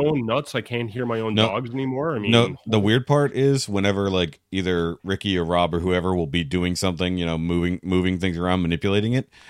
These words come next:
Speaker 2: the way it sounds in my headphones, like something happened in my room, and considering stuff tends to fall off the shelf in here, I'm looking around like, "What just fell? What's
Speaker 1: <laughs>
Speaker 2: going on?"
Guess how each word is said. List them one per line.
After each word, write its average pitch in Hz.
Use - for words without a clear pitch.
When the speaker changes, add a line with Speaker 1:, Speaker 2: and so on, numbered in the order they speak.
Speaker 2:
the 92
way 98
it 107
sounds 101
in 92
my 85
headphones, 104
like 90
something 95
happened 92
in 90
my 92
room, 87
and 92
considering 90
stuff 87
tends 87
to 82
fall 87
off 85
the 85
shelf 80
in 113
here, 127
I'm 113
looking 110
around 104
like, 90
"What 98
just 98
fell? 90
What's 113
Speaker 1:
<laughs> 135
Speaker 2:
going 117
on?" 113